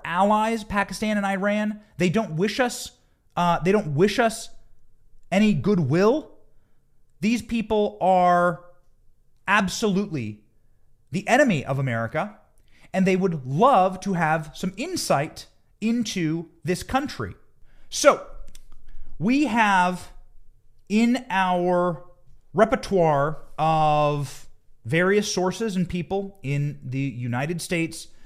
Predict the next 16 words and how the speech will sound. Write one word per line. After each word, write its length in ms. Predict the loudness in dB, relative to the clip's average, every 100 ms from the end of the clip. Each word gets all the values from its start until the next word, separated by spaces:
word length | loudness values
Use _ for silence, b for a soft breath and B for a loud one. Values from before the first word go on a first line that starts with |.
| b -2
military 720 | 2 2 2 0 0 2 0
and 140 | -2 -2
Congress, 580 | -2 0 -2 -2 -4 -8
Senate. 600 | -6 0 2 2 -2 -8 b b b
We've 180 | 0 2
lived 160 | 2 2
in 80 | 0
D 140 | -2
C 160 | -4 -4
for 100 | 0
a 60 |
long 200 | 2 0
time. 280 | 0 -2 -4 -12 b b b
We've 300 | 2 4 4
worked 500 | 4 4 4 0 -8
with 540 | 2 2 2 -4 -14